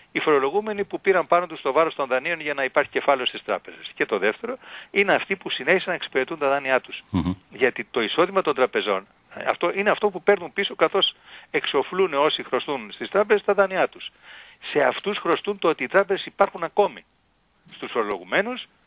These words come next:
Speaker 1: και στους καλοπληρωτές.
Speaker 2: Σωστά.
Speaker 1: Ε, εν πάση περιπτώσει, καλοπληρωτές, αυτούς πληρώνουν τα δάνειά τους.
Speaker 2: Μμμ.
Speaker 1: Θα έπρεπε κανονικά, μόλις μπαίνεις στην τράπεζα, να υπάρχουν δύο αγάλματα
Speaker 2: Μμμ.
Speaker 1: και οι τραπεζικοί υπάλληλοι να λένε, «Χάρη σε εσάς υπάρχουμε ακόμη και έχουμε τις δουλειές μας».
Speaker 2: Σωστά.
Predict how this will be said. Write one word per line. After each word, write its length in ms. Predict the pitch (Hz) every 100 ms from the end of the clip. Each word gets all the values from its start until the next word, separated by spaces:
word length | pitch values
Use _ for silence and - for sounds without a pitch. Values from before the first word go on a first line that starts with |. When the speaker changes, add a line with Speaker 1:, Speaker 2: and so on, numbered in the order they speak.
| _ -
Speaker 1:
και 120 | 143
στους 220 | - -
καλοπληρωτές. 840 | 143 127 - 135 131 131 101 - -
Speaker 2:
Σωστά. 320 | - 87 - -
Speaker 1:
Ε, 100 | 151
εν 60 |
πάση 140 | 123 107
περιπτώσει, 280 | 104 117
καλοπληρωτές, 420 | - 107 175 262 214
αυτούς 220 | 214 247
πληρώνουν 220 | 214 196
τα 80 | 190
δάνειά 300 | 175 151 202
τους. 160 | - -
Speaker 2:
Μμμ. 120 | 92 80 90 _ _ -
Speaker 1:
Θα 80 | 175
έπρεπε 300 | 220 220 196
κανονικά, 540 | 175 151 135 131 180 196
μόλις 320 | 214 214 165
μπαίνεις 240 | 185 165
στην 140 | - 113
τράπεζα, 480 | 120 202 143 196 190
να 100 | 180
υπάρχουν 340 | - 220 196 185 156
δύο 220 | 220 196
αγάλματα 640 | 131 139 120 113 185 226 - - 151 -
Speaker 2:
Μμμ. 100 | 80
Speaker 1:
και 100 | -
οι 60 | 175
τραπεζικοί 500 | 165 151 139 135 208
υπάλληλοι 380 | 190 208 226 220
να 100 | 202
λένε, 200 | 226 220
«Χάρη 260 | 220 208
σε 100 | -
εσάς 260 | 185 233 220
υπάρχουμε 280 | - 226 -
ακόμη 280 | 220 240 214
και 100 | 226
έχουμε 180 | 202 202
τις 100 | 220
δουλειές 280 | 220 190 107
μας». 80 | 92
Speaker 2:
Σωστά. 340 | 85 -